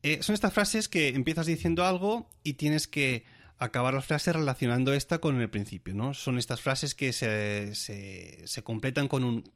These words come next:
qué o con un por qué. Y lo curioso, por ejemplo, es que en alemán el verbo de la frase subordinada se pone al final de todo.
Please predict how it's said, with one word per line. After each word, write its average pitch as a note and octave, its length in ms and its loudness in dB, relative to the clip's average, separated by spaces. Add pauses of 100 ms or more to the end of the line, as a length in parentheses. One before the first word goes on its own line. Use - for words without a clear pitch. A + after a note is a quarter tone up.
qué E3+ 360 -2 (400)
o C3+ 180 -2
con A#2+ 220 0
un B2+ 240 -2 (140)
por G#2+ 360 -4
qué. - 300 -16 (800)
Y E3 240 -2
lo E3 180 2
curioso, G#3 680 2
por C3+ 120 -8
ejemplo, B2 340 -6 (640)
es C#3+ 220 0
que C3 240 -4
en E3+ 160 2
alemán F3+ 580 4 (320)
el E3+ 260 4
verbo D4 360 4
de A#3 100 6
la F3+ 140 4
frase F#3+ 580 2
subordinada A#3 1000 2
se - 200 0
pone G3+ 320 2
al D#3+ 80 2
final A#2+ 320 0
de G#2 140 -4
todo. - 340 -12